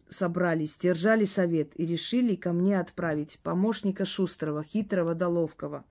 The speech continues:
Он мне деньги собирает, сундуки мне наполняет, гребу денежки лопатой,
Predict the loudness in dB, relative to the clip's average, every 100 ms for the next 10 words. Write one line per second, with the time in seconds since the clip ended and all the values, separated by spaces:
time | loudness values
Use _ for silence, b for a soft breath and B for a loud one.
0 | B B B B 6 8 8 8 6 6
1 | 4 2 0 2 2 2 -2 0 2 2
2 | 0 2 2 2 0 -2 -2 0 0 -2
3 | -2 0 2 2 4 6 6 4 2 2
4 | 2 2 0 0 -2 -8